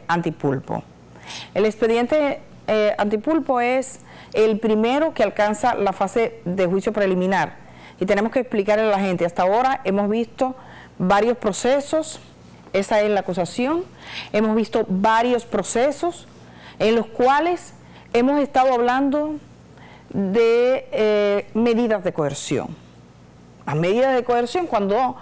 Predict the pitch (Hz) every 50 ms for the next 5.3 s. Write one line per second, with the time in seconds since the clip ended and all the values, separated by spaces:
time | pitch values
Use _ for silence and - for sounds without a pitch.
0 | - - - - - - - - 202 202 202 202 202 190 196 202 202 190 - -
1 | 208 - - 233 220 247 240 - 247 - 226 220 - 302 311 311 294 285 254 220
2 | 208 214 - 214 202 202 202 196 196 196 196 190 - 208 202 - 240 247 247 -
3 | - - - - - - - - - - - - - 202 - - 220 240 240 -
4 | - 247 220 214 208 220 226 240 240 247 247 240 233 - - 262 247 226 - -
5 | 285 277 262 254 277 294